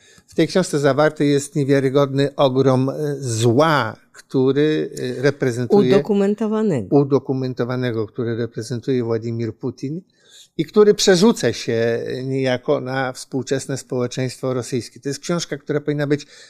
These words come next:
Speaker 1: lekturą obowiązkową, no nie tylko, e, każdego zainteresowanego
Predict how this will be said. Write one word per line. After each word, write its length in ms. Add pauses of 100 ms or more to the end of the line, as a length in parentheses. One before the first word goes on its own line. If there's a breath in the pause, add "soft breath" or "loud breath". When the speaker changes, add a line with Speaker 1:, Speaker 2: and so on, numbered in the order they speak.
Speaker 1:
lekturą 380
obowiązkową, 560
no 80
nie 160
tylko, 460
e, 300
każdego 400
zainteresowanego 1080